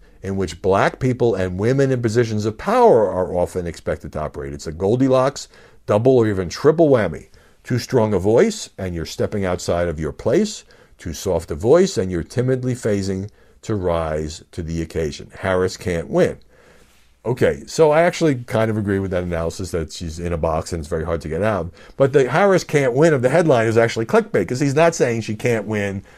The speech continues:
let's say, the Democratic nomination next time it's open. He's saying she can't win in the sense of, you know, what are you gonna do? She just can't win. She does this, it's no good. If she does that, it's no good.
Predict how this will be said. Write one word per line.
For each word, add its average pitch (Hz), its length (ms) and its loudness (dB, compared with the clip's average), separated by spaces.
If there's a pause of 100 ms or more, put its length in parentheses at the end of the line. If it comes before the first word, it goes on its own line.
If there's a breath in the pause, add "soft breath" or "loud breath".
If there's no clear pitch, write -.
(160 soft breath)
let's 107 180 0
say, 92 420 2 (160 soft breath)
the 98 100 -8
Democratic 92 480 0
nomination 107 600 2
next 101 180 0
time 95 200 -4
it's 90 140 -4
open. 160 360 2 (340 soft breath)
He's 190 140 -2
saying 143 220 2
she 135 140 -4
can't 123 260 0
win 135 140 0
in 117 80 -2
the - 20 -4
sense 107 240 -2
of, 104 140 2
you 139 100 0
know, 117 120 2
what 135 140 2
are 147 60 -2
you 143 80 0
gonna 131 100 0
do? 101 240 -2
She 92 120 -8
just 95 180 -8
can't 101 220 0
win. 76 280 -4
She 78 120 -10
does 85 220 -4
this, 127 200 0
it's 117 140 -6
no 127 100 0
good. 127 140 0
If 120 80 -6
she 120 80 -2
does 104 180 0
that, 90 160 0
it's - 160 -8
no 76 80 -8
good. 69 240 -14